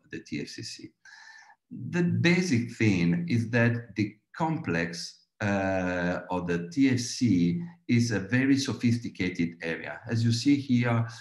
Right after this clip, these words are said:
in this, uh, slide by, uh, Makoto, uh, Tamai,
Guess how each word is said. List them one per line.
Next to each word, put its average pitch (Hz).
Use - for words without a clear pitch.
in 90
this, 113
uh, 90
slide 95
by, 82
uh, 80
Makoto, 92
uh, 85
Tamai, 117